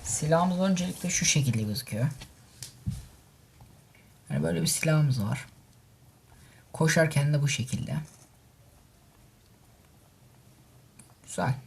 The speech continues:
Maç başlıyor, hadi bakalım. Şuradan tut başkan. Kanka dur.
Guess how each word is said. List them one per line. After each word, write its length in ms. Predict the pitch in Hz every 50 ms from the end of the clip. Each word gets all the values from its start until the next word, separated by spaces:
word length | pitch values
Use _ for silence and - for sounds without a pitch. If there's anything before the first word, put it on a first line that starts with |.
| - - - - - - - - - - - - - - - - - - - - - - - - - - - - - - - -
Maç 280 | 135 135 - - -
başlıyor, 400 | 170 165 160 - - - 120 107 117
hadi 100 | 131 135
bakalım. 340 | 131 127 - - 95 127 - - - - - - - - - - - - - - - - - - - - - - - - - - - - - _ _ - - - - - - - - - - - - - - - - - - _ _ _ - - - - - - - - - - - - - - -
Şuradan 260 | 139 135 131 127 127
tut 220 | - - - - 127
başkan. 360 | 127 127 - - 139 143 143 - - - - - - - - - - - - - - - - - - _ _ - - - - - - - - - - - - - - - - - _ _ - - - - - - - - - - - - - - - - - - - - - - - - - - - -
Kanka 400 | - 143 135 135 131 127 123 120
dur. 200 | 127 127 -